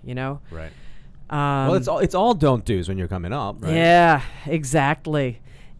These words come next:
Speaker 1: And, uh, I, I, uh, really do feel like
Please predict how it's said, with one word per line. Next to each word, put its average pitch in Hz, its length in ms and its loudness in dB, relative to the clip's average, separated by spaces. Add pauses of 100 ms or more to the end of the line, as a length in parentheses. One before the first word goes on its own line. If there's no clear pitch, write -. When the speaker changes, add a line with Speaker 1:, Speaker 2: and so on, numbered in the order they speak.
Speaker 1:
And, 160 460 0 (140)
uh, 131 440 -2 (240)
I, 151 380 -4 (440)
I, 135 380 -6
uh, 107 220 -8 (1000)
really 147 340 -2
do 139 260 -4
feel 135 360 -6
like 123 540 -10